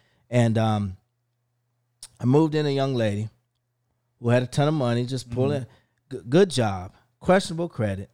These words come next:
Speaker 1: okay? Um, young, you know, young professional, kinda who we attract. So it's
Speaker 2: Yeah,
Speaker 1: like,
Speaker 2: absolutely.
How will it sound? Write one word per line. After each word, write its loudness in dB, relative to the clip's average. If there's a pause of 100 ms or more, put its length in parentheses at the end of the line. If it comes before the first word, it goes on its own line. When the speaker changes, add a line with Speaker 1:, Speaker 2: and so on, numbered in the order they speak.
(320)
Speaker 1:
okay? -2 (1000)
Um, 0 (120)
young, 0 (1600)
you -4
know, 0
young -4
professional, -2
kinda -4
who 2
we 2
attract. -2
So -8
it's -2
Speaker 2:
Yeah, -2
Speaker 1:
like, -2
Speaker 2:
absolutely. -2